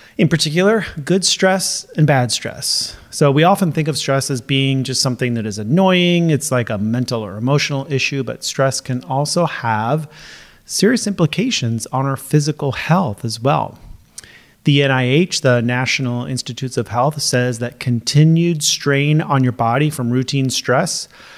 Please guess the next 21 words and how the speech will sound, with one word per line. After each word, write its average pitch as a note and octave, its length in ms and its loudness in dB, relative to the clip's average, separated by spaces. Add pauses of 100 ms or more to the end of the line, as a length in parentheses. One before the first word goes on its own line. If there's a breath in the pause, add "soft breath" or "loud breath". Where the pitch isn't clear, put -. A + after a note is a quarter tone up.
(180 loud breath)
could C4 180 2
lead D#3+ 280 4
to D#3+ 160 0
serious E3+ 380 2
health - 260 -2
problems A#2+ 360 -2
such A#2+ 220 -6
as G#2+ 80 -6
heart D3+ 240 0
disease, D3+ 460 0
high A2+ 160 -2
blood C3+ 260 -2
pressure, C#3 380 -2
diabetes, B2+ 720 -4
depression, C3+ 640 -4
anxiety C3 560 0
disorder, F3+ 480 -4
and - 220 -6
other D#3 340 -2 (100)
serious C3 560 0
illnesses. D3+ 600 0